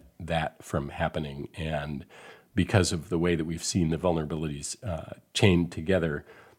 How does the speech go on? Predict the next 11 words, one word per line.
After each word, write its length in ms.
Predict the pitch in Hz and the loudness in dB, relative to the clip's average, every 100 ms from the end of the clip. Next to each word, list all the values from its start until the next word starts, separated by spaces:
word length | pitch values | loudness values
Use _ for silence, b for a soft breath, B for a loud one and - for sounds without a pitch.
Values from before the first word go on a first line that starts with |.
| - | -2
that 320 | 85 85 - | 4 4 4
would 300 | 90 78 - | 2 2 -2
seem 680 | - - 131 120 110 104 92 | -6 0 6 8 8 6 4
to 240 | 107 92 | 0 2
likely 680 | 82 87 - 87 80 76 - _ _ _ _ | 2 -2 -2 0 0 -2 -8 _ _ _ _
mitigate 560 | 87 82 76 80 78 | 4 4 2 -2 -2
this 240 | 82 - - | -4 -4 0
overall, 640 | 92 85 78 71 76 76 - _ _ _ | 2 2 0 -4 -6 -10 -16 _ _ _
uh, 160 | 80 73 | -8 -6
attack 400 | 80 - - - - | -10 -8 -8 -8 -10
vector. 420 | - - - - | -10 -10 -16 -20